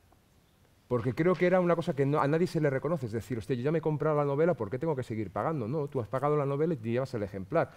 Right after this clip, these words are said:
pero tú no tienes derecho a seguir fotocopiando eso y, y, y, y, y mandándoselo a todos tus amigos.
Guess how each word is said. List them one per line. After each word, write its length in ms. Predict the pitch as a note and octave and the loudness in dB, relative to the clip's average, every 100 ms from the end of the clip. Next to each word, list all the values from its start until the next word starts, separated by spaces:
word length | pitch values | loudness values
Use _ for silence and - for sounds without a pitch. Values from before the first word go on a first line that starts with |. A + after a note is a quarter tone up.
| - - | -16 -10
pero 140 | G2 | -8
tú 80 | D3 | -4
no 100 | D#3+ | -4
tienes 220 | D3 A#2+ | -2 -2
derecho 300 | A2 A2+ - | -2 -4 -4
a 20 | |
seguir 380 | G#2 G#2+ A2+ G#2 | -6 -4 -2 -4
fotocopiando 800 | - A#2 G#2 G2+ G2+ B2 A2 G#2 - - - | -6 -6 -6 -4 0 0 0 -4 -8 -18 -6
eso 400 | A2+ - A#2+ - - - | -6 -2 -4 -4 -10 -2
y, 280 | A#2+ A#2 - | 0 0 0
y, 160 | A#2 | 0
y, 380 | A2 A#2 A2 A2 | 0 -2 -2 -2
y, 280 | A2 G#2+ G#2+ | -4 -4 -4
y 20 | |
mandándoselo 460 | G#2+ A#2+ A#2+ A#2 A2+ | -4 -2 -2 -4 -4
a 40 | |
todos 200 | G#2 A2+ | -2 -4
tus 140 | A2+ G#2 | -4 -4
amigos. 380 | C3+ D#3+ G2+ | -2 -2 -4